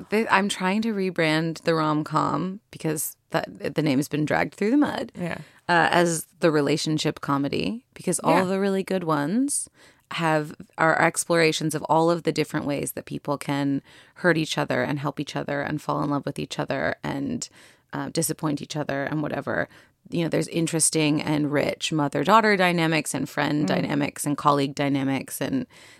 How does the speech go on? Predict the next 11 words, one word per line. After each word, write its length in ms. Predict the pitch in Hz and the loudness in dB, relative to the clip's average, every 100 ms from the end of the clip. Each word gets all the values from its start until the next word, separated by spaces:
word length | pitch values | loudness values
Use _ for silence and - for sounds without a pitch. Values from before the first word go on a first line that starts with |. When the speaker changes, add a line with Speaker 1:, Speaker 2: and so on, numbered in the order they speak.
| - | -4
Speaker 1:
um, 460 | 156 92 90 95 - _ _ _ _ _ _ - | 0 0 0 -2 -6 _ _ _ _ _ _ 2
all 160 | 170 175 | 4 6
the 120 | 170 | 4
really 260 | 165 165 156 | 4 4 4
well-done 460 | 151 - 151 151 | 2 0 0 0
ones 240 | 151 147 147 | 0 -2 -2
are 100 | 147 | -4
really 600 | 151 151 151 147 143 _ _ _ _ _ _ _ | -2 -2 -2 -4 -8 _ _ _ _ _ _ _
thoughtful 840 | - 156 139 - 147 135 160 151 _ - | 6 8 8 4 -2 0 0 -4 _ -6
explorations 840 | 143 - 156 151 147 - 131 131 - | -6 -4 -4 -2 -2 0 0 0 0
of, 320 | 139 139 | -6 -6